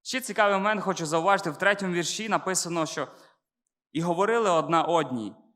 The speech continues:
коли вони йшли ось туди помазати Ісуса тіло, щось зробити добре, вони думали, хто ж відвалить нам каменя від могильних дверей.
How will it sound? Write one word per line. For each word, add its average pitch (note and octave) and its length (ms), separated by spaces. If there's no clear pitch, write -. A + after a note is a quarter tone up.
коли D#3+ 220
вони F3+ 220
йшли G#3+ 560
ось D3+ 220
туди D#3 360
помазати F3 840
Ісуса D#3 440
тіло, F3 380
щось D#3+ 220
зробити E3+ 420
добре, G3 340
вони F#3 320
думали, G3 380
хто G#3 340
ж F3+ 120
відвалить F3 580
нам D#3 220
каменя D3+ 520
від B2+ 160
могильних C3 520
дверей. A2+ 440